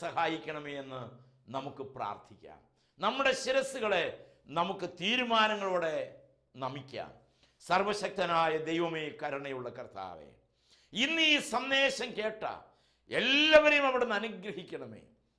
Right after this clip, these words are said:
അങ്ങ് വാഴ്ത്തണമേ കർത്താവേ. നിന്റെ വലിയ കൃപകളും കരുണയും ഈ പ്രിയ പ്രേക്ഷകരുടെ മേൽ ചൊരിയണമേ. വിനയത്തോടെ സൗമ്യതയോടെ ദീർഘക്ഷമയോടെ തമ്മിൽ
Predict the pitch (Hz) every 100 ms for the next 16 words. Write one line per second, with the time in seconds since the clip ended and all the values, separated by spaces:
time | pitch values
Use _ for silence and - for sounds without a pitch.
0 | _ - 104 139 139 147 165 165 - 156
1 | 139 123 120 104 98 85 73 - _ _
2 | _ 110 165 196 202 208 214 220 220 226
3 | 240 240 247 240 - - _ _ 208 247
4 | 311 311 277 202 - - 147 147 - 165
5 | 170 - 180 175 - 175 143 147 139 127
6 | - 147 123 107 92 85 69 _ _ _
7 | _ _ 92 104 170 190 190 165 143 127
8 | 101 85 - _ _ _ - - 226 294
9 | 349 359 330 294 240 185 139 107 - -
10 | _ _ 143 233 370 381 381 339 339 311
11 | 302 254 190 147 117 85 - _ _ _
12 | _ 147 202 240